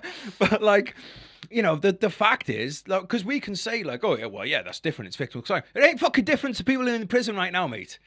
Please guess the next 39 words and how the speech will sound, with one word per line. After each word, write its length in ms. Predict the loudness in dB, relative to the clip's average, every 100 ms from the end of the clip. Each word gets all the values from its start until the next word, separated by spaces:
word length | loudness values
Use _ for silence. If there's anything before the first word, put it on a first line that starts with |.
| _ _ _ 2
They're 180 | 4
fucking 300 | 6 2 2
locked 240 | 2 0 0
in 100 | -2
prison. 320 | 0 0 2
They've 200 | 2 2
been 140 | 0
torn 280 | -2 0 0
away 180 | 0 -2
from 140 | -4
their 100 | -8
fucking 320 | -8 -8 -10 -6
families. 460 | -2 -2 -4 -10 -14 -4
They've 180 | 0 2
probably 480 | 2 2 0 -6 -10
never 520 | -6 0 0 2 -2 -6 -16 -18 -14 -14
fully 440 | -6 0 2 0
fucking 360 | -6 -8 -6 -6
get 200 | -6 -4
back 240 | -6 -4
into 300 | -8 -6 -8
society. 560 | -8 -6 -4 -2 -4 -8 -14
There's 140 | -8 -6
a 60 |
very 240 | 0 2 2
high, 340 | 2 0 0 -2
um, 460 | 0 0 -2 -6 -10 _ -20 -20 _ _
uh, 220 | -2 0 0
I 60 |
thi-, 120 | -2 -4
I 100 | -4
think 180 | -2 -4
it's 80 |
something 220 | -6 -8 -10
like 80 | -8
seventy-five 480 | -8 -8 -6 -6
percent 240 | -6 -10 -10
of 60 | -8
guys 300 | -8 -8